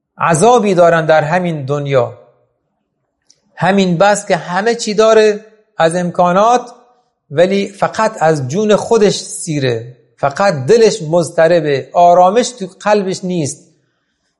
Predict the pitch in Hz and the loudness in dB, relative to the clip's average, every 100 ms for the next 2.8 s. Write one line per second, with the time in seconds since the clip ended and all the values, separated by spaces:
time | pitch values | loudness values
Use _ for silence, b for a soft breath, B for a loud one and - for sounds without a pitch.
0 | _ _ 151 180 190 196 226 208 151 127 | _ _ 0 2 4 2 2 0 0 -2
1 | - _ _ _ _ _ _ - 151 170 | -10 _ _ _ _ _ _ -4 -2 2
2 | 175 180 185 233 214 220 220 220 | 4 4 4 2 2 4 4 2